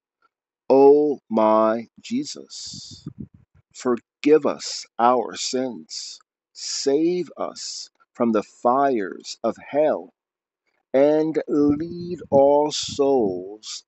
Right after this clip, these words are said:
to heaven, especially those most in need of thy mercy.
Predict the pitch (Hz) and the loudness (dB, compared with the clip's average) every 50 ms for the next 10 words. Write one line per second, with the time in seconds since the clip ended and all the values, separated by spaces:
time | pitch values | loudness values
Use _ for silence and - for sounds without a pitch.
0 | _ - 147 131 117 127 - - - 104 107 _ _ _ _ _ _ _ _ _ | _ -6 -6 -6 -4 -4 -6 -6 -8 -12 -16 _ _ _ _ _ _ _ _ _
1 | _ _ _ _ _ _ _ - 110 104 - - - - - _ _ - 151 147 | _ _ _ _ _ _ _ -6 -4 -4 -4 -6 -10 -14 -16 _ _ -2 0 0
2 | 147 - - - 175 165 160 160 170 170 175 165 127 113 107 107 107 113 120 120 | 0 -2 -4 -6 -6 -4 -4 -4 -4 -4 -6 -6 -2 0 0 2 2 0 0 -2
3 | 123 120 - - 120 110 104 107 110 117 127 127 - - - - _ - 117 113 | -4 -6 -10 -8 -6 -4 -2 0 0 -2 -4 -8 -12 -14 -16 -14 _ -6 -4 -2
4 | 113 113 117 117 113 117 123 135 139 117 92 90 92 98 110 117 143 143 _ _ | -2 -2 -2 -4 -4 -4 -4 -4 -6 -6 -8 -10 -10 -12 -12 -12 -14 -18 _ _
5 | _ _ _ - - 104 92 92 95 92 95 98 101 95 90 92 90 85 82 - | _ _ _ -8 -8 -8 -4 -2 -2 -2 0 -2 -4 -4 -6 -6 -8 -8 -10 -14
6 | - 110 101 98 98 | -14 -14 -16 -18 -18